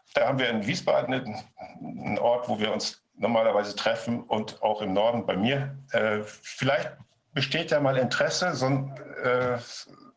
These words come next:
so eine Strategie, eine Strategiegruppe. Thomas, wärst du dabei?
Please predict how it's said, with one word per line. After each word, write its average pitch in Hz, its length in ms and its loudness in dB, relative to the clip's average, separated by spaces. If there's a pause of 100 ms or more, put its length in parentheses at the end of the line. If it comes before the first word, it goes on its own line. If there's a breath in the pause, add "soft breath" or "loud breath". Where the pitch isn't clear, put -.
(180)
so 117 460 -6
eine 135 60 2
Strategie, 139 1080 -2
eine 113 160 2
Strategiegruppe. 139 840 2
Thomas, 160 320 4
wärst 143 220 -2
du - 40 2
dabei? - 520 2